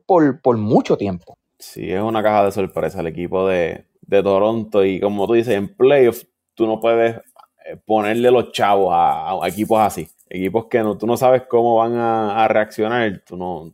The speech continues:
Speaker 2: tú no puedes arriesgar tu, <laughs> tu dinero con ese tipo de, de equipos. Usted, en postemporada, usted siempre, ¿verdad? Debe irse con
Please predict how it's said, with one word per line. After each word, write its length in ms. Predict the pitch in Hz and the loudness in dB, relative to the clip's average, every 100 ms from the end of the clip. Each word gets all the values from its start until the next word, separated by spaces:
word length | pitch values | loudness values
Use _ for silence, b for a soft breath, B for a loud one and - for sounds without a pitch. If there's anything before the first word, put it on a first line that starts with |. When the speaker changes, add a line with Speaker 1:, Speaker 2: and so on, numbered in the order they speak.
| _ | _
Speaker 2:
tú 80 | 98 | -10
no 100 | 92 | 0
puedes 200 | 107 104 | 2 2
arriesgar 600 | 98 101 90 90 92 - | 2 -2 0 0 0 -2
tu, 240 | 95 85 | -8 -8
<laughs> 260 | - - - | -10 -12 -4
tu 100 | 156 | 0
dinero 440 | 123 107 104 101 - - | 0 0 0 0 -2 -6
con 180 | 104 98 | -4 -2
ese 160 | 104 | 0
tipo 320 | 101 110 104 104 | 0 0 2 4
de, 480 | 101 95 90 - - | 4 2 -2 -8 -6
de 140 | 95 98 | 0 0
equipos. 480 | 82 95 82 85 | 0 -8 -6 -8
Usted, 400 | - 101 104 101 | -6 -2 -2 -2
en 120 | 95 98 | -6 -4
postemporada, 680 | 101 - 101 95 101 120 120 | -4 -4 -8 -4 0 4 2
usted 240 | - 107 | 0 -6
siempre, 460 | 107 120 113 110 98 _ _ _ | -4 -6 -4 -4 -4 _ _ _
¿verdad? 300 | 78 104 131 | -12 -2 2
Debe 220 | 113 110 | 4 4
irse 240 | 127 131 117 | 2 -2 -8
con 160 | 107 | -8